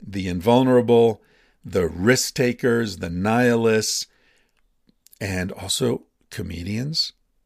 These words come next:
right? 'Cause that's what they do. Comedians say, at least there's a large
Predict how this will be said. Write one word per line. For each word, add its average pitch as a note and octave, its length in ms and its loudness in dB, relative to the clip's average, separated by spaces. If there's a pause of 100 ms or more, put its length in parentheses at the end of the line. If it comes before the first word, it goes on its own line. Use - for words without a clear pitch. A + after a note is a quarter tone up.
(100)
right? G2+ 300 -6
'Cause G#2+ 180 -10
that's F#2+ 260 -10
what G#2+ 120 -10
they G#2+ 120 -8
do. G#2+ 320 -6 (180)
Comedians G2+ 840 -8
say, G2+ 680 -4 (500)
at F#2+ 140 -10
least F#2+ 460 -8
there's F2 220 -10
a F#2 80 -8
large F2+ 640 -6